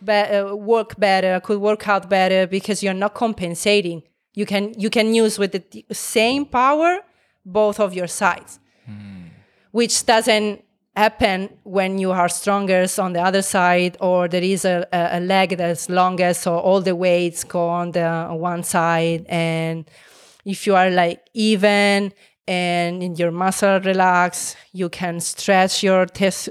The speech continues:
Speaker 1: ti-, um, connective tissues. Everything's work better.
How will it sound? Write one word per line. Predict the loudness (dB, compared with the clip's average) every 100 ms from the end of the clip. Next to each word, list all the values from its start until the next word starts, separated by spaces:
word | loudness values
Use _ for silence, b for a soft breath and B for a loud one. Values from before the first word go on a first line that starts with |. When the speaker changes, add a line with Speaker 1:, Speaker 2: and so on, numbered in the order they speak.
| -8
Speaker 1:
ti-, | -4 -4 -6
um, | -10 -10
connective | -4 -2 -2 -4 -12
tissues. | -4 -4 -2 -2 -2 -6 -10 b b b b b b 0
Everything's | 2 2 0 0 0 -4 -8
work | -4 -4 -6
better. | -2 2 4 2 0